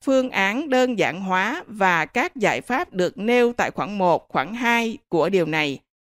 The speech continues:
người đứng đầu bộ, cơ quan ngang bộ, Ủy ban Nhân dân cấp tỉnh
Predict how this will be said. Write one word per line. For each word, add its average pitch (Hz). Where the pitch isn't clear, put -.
người 208
đứng 240
đầu 190
bộ, 175
cơ 269
quan 262
ngang 254
bộ, 151
Ủy 160
ban 233
Nhân 247
dân 247
cấp 349
tỉnh 170